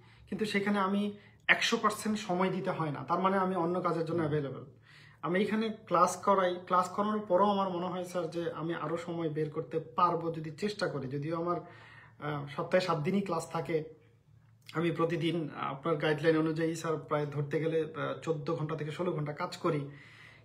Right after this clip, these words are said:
কিন্তু আমার মনে হয় আমি এখনো, আহ, একটা কাজ করি নাই, সেটা হচ্ছে যে এমন কিছু, আহ, যেটা বাংলাদেশের মানুষের জন্য,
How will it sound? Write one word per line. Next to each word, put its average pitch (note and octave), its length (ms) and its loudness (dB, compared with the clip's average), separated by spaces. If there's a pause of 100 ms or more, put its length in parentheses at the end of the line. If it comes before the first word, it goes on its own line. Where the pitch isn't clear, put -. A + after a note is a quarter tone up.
কিন্তু F3 160 0
আমার E3+ 180 8
মনে F#3 180 4
হয় G3+ 140 2
আমি F3+ 180 0
এখনো, F3+ 520 -2 (360)
আহ, A2+ 160 -10 (160)
একটা F3+ 340 0
কাজ G#3 220 0
করি G3 240 0
নাই, D#3+ 220 -2
সেটা E3 200 -8
হচ্ছে F3+ 260 -4
যে F3+ 260 -4 (320)
এমন G#3 320 6
কিছু, G#3 520 -2 (140)
আহ, D#3 140 -4 (140)
যেটা E3 200 0
বাংলাদেশের F3+ 760 0
মানুষের D#3+ 480 -4
জন্য, F3+ 480 -4